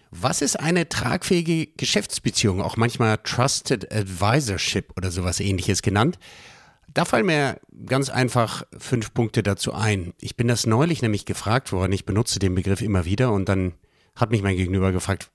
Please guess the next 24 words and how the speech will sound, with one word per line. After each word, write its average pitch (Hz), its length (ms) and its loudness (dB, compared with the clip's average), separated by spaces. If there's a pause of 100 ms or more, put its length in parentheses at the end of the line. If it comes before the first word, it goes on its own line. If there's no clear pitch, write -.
„Was - 140 -4
verstehst - 380 -2
du - 20 2
eigentlich 87 240 -4
darunter?“ - 480 -10 (640)
Und 220 60 4
dann 220 80 2
musste 190 220 0
ich 185 60 0
kurz 190 200 0
nachdenken 101 480 -2
und 107 160 2
hier 233 560 0
das 214 220 0
Produkt - 500 -2
meines - 320 -2
heftigen 113 380 0
Nachdenkens, 139 680 2
fünf 165 440 0
Punkte, 139 340 0
die 120 100 2
meiner 101 300 2
Meinung 101 320 2
nach 92 320 0